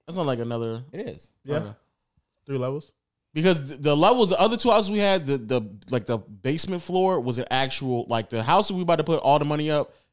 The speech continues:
Speaker 1: the basement floor was, like, an extra living room with, like, an actual chimney and stuff like that, a kitchen, dining room,
Speaker 3: Oh, so
Speaker 1: two
Speaker 3: like an in-law
Speaker 1: bedrooms.
Speaker 3: suite.
Speaker 1: Yeah, it was like a whole in-law. And then the other one, like I said, had a home theater and living room, two baths.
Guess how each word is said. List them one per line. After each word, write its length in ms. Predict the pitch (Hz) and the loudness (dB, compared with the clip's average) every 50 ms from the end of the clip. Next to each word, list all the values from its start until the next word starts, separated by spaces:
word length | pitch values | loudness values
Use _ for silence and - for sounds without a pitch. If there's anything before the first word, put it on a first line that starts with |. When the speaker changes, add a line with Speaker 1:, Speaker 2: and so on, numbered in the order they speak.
| _ _ _ _ _ _ _ 113 | _ _ _ _ _ _ _ -12
Speaker 1:
the 80 | 120 113 | -6 0
basement 400 | 107 143 160 151 156 160 143 - | 2 2 2 2 0 -4 -4 -2
floor 180 | - 160 151 | -2 0 0
was, 160 | 139 135 113 | 0 0 0
like, 240 | 120 117 113 110 104 - _ _ - | 2 2 2 2 0 -4 _ _ -8
an 100 | 110 110 - | -6 -4 -2
extra 240 | 131 135 - - | -2 -2 -2 -2
living 300 | 117 131 151 151 156 156 | 0 0 0 0 0 -2
room 300 | 156 160 156 156 147 135 | 0 0 0 -2 -2 -2
with, 180 | 123 123 107 - | -2 -2 -2 0
like, 160 | 113 113 104 | -2 -2 -2
an 100 | 107 - - | -4 -6 -4
actual 360 | - 117 123 - - 127 113 | -2 -2 -2 -2 -4 -8 -6
chimney 320 | - - 147 143 143 139 139 | -4 -4 -4 -2 -2 -4 -4
and 80 | 139 | -4
stuff 180 | - 147 139 - | -4 -6 -4 -4
like 160 | 143 135 127 | -4 -6 -4
that, 280 | 135 131 131 131 - - _ _ _ _ _ _ _ - | -2 -2 -2 -2 -4 -6 _ _ _ _ _ _ _ -12
a 80 | - 107 | -12 -10
kitchen, 680 | - - - 160 151 - - 160 151 147 143 135 120 101 | -6 0 0 0 2 2 0 0 0 0 -2 -2 -2 0
dining 400 | 120 123 131 139 139 139 135 135 | 2 2 2 2 2 0 -2 0
room, 380 | 135 135 135 131 131 131 127 - - | -2 -2 -2 -2 -2 -4 -6 -6 -4
Speaker 3:
Oh, 60 | 135 139 | -4 -2
so 80 | 143 147 | 0 0
Speaker 1:
two 60 | 143 | 2
Speaker 3:
like 140 | 139 139 139 | 4 4 4
an 100 | 143 139 | 4 4
in-law 240 | 165 - 139 131 - | 2 4 4 4 2
Speaker 1:
bedrooms. 160 | 127 127 120 | 2 -2 -4
Speaker 3:
suite. 200 | 104 92 82 - _ _ _ _ _ _ _ _ - | -4 -6 -8 -12 _ _ _ _ _ _ _ _ 0
Speaker 1:
Yeah, 100 | 139 143 | 2 4
it 40 | |
was 120 | 160 175 165 | 4 4 4
like 140 | 160 139 131 | 4 4 4
a 60 | 120 | 4
whole 200 | 131 143 151 131 | 4 4 2 2
in-law. 320 | 135 139 139 131 123 120 113 | 0 0 2 2 2 2 2
And 100 | 127 139 | 0 0
then 80 | 135 | 0
the 120 | 135 - - | 0 2 4
other 200 | 165 196 190 196 | 4 6 6 4
one, 400 | 180 165 151 147 143 143 139 - | 4 4 2 2 2 0 -2 -2
like 120 | 117 127 | -2 -2
I 40 | 131 | 0
said, 180 | 127 - 151 131 | 0 0 0 0
had 140 | 131 127 120 | 2 2 0
a 80 | 113 | -2
home 240 | 110 131 139 139 135 | -2 -2 -4 -4 -2
theater 340 | - 143 139 135 131 131 127 | -2 -2 0 0 0 0 0
and 160 | 123 117 113 | -2 -2 -2
living 320 | 127 131 127 135 131 127 | -2 -2 -2 -4 -4 -4
room, 400 | 127 123 123 123 123 120 120 - - _ | -4 -4 -4 -4 -4 -6 -6 -10 -14 _
two 220 | - - - 139 135 | -12 -8 -6 -6 -4
baths. 600 | 131 123 120 123 123 123 123 123 123 - - - | -2 0 0 0 0 0 -2 -2 -4 -8 -14 -14